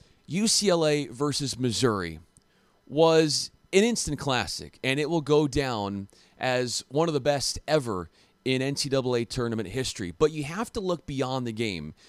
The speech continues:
to understand how meaning-, meaningful it was for U C L A. This was a game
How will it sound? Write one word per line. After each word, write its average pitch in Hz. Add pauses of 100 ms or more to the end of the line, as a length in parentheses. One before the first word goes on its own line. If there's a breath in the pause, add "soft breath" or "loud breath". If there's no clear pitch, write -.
(140 soft breath)
to 147
understand 143
how 151
meaning-, 160 (100)
meaningful 165
it 131
was 120 (260 soft breath)
for 139
U 127
C 110
L 95
A. 71 (420 loud breath)
This 202
was 233
a 220
game 104